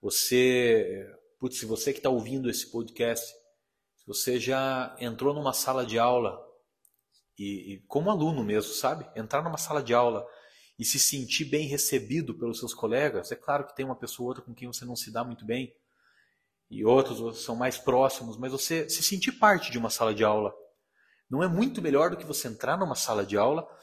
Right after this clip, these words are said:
e se sentir excluído, e sentir que você é um alienígena ali no meio?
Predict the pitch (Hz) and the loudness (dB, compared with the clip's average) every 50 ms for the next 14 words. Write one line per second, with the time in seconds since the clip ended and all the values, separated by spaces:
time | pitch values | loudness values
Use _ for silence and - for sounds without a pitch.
0 | - - - - - - 127 - 165 147 - 151 135 120 - - 160 160 - - | -20 -20 -20 -8 -4 -2 0 2 2 2 0 0 -2 -4 -4 -2 -2 -2 -4 -4
1 | - 135 127 147 190 196 156 - - - _ _ _ _ _ _ _ _ _ _ | -4 -2 -2 -2 -2 -4 -6 -8 -10 -14 _ _ _ _ _ _ _ _ _ _
2 | _ - - 117 - - 123 120 - - 135 135 135 127 - - 147 156 170 175 | _ -14 -8 -6 -4 -4 -4 -2 -2 -4 -2 0 0 2 4 4 4 4 2 0
3 | 160 147 135 127 117 113 110 113 120 123 127 135 135 131 151 196 208 - 147 123 | -4 -4 -4 -4 -6 -2 4 4 6 8 8 6 6 4 4 2 2 2 2 0
4 | 113 110 110 117 113 110 117 143 170 190 160 - | 0 0 0 0 0 0 2 4 4 4 4 2